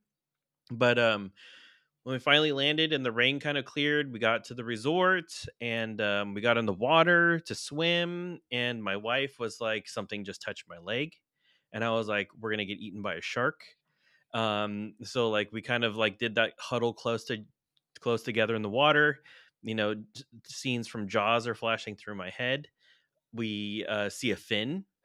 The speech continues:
and we start to panic, and then a little head, well, I should, I say little, but it was, like, the size of a grapefruit, pops out of the water, and it was a sea turtle. And, uh, he was like,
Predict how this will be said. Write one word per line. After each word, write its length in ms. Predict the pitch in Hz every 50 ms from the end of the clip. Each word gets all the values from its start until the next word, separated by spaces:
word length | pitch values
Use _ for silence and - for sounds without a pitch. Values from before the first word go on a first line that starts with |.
| _ _
and 320 | 110 110 107 104 104 101 104
we 60 | 101
start 260 | - - 107 98 -
to 80 | 110 -
panic, 480 | - - 113 120 139 180 190 - - -
and 200 | 120 120 120 117
then 400 | 123 123 123 123 127 123 120 127 - - _ _ _ _ -
a 60 | 127
little 840 | 123 127 143 170 202 247 269 254 240 233 226 220 220 220 220 214 202
head, 380 | 165 180 170 151 117 107 101
well, 120 | 107 117 92
I 140 | 90 107 104
should, 220 | - - 123 -
I 100 | 98 104
say 180 | - - 131 110
little, 260 | 107 113 107 98 98
but 180 | 98 107 104
it 40 | 117
was, 120 | 113 107 120
like, 160 | 110 - -
the 80 | 120
size 300 | - - 127 113 113 107
of 80 | 113 104
a 60 | 104
grapefruit, 600 | 95 95 101 104 110 - - 98 98 98 - -
pops 300 | - 117 110 110 104 -
out 160 | 117 113 113
of 60 | 113 110
the 80 | 120
water, 420 | 120 117 107 107 113 135 175 196 - _ _ _ _ _ _ _ _ _ _ _ _ _ _ _ _
and 120 | 127 135 156
it 40 | 175
was 140 | 185 196
a 60 | 226 202
sea 180 | - 302 311
turtle. 400 | 311 - 185 131 101 90 90 - _ _ _ _ _ _ _ _ _ _ _ _ _ _ _ _ - - _
And, 340 | - 117 113 113 117 117 117
uh, 140 | 117 117 113
he 200 | 110 107 139 139
was 180 | 135 131 117 127
like, 300 | 120 113 104 98 -